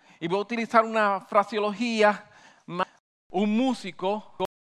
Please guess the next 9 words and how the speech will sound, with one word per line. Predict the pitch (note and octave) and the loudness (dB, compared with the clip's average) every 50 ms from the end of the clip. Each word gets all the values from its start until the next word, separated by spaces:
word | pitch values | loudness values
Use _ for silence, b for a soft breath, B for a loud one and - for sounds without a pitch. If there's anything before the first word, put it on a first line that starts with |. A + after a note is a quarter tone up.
| _ _ _ _ _ | _ _ _ _ _
la | D3+ D#3 D#3+ D#3+ D#3+ | -2 0 0 0 0
chica | - - A3 A3 - B3+ - | -4 -8 -8 -4 -2 -4 -2
que | - A3 G3 | -2 -6 -8
tocó | - F#3 E3+ - - G3 G#3 G#3 - - | -8 -10 -10 -6 -4 -2 -2 -2 -4 -4
ayer, | - D#3+ D#3+ D#3+ E3 D#3 E3+ A3+ A3 G3 G3 B3 B3+ - _ _ _ _ _ _ _ | -2 -2 0 0 0 0 0 0 2 2 0 -4 -10 -14 _ _ _ _ _ _ _
es | - - C#3+ D3+ E3 - G3+ | -6 -4 -4 -4 -2 -4 -6
estudiante | F3+ - F#3 E3 E3 D#3+ E3+ E3+ F#3 | -6 -6 -6 -4 -4 -4 -4 -4 -6
de | F3 F3 | -6 -2
Nair. | F#3+ G3 F3+ D3 D3+ F#3 | -2 -2 -2 -4 -6 -8